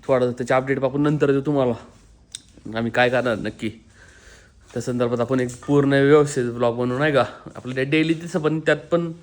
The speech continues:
तुम्हाला दाखवत राहीन की आपण कुठं काय करणार आहे. कारण बैलगाडा पाळवायचं म्हणलं तर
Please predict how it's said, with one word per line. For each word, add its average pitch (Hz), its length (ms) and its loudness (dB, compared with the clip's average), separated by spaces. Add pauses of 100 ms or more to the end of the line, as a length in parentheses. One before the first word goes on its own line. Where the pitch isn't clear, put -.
(260)
तुम्हाला 156 240 4
दाखवत 147 300 2
राहीन 120 200 -2
की 113 60 -2
आपण 127 180 -4
कुठं 139 220 0
काय 113 120 2
करणार 113 280 -4
आहे. 107 80 -10 (560)
कारण 135 260 -2
बैलगाडा 160 320 2
पाळवायचं 160 360 0
म्हणलं 135 220 -2
तर 131 80 -4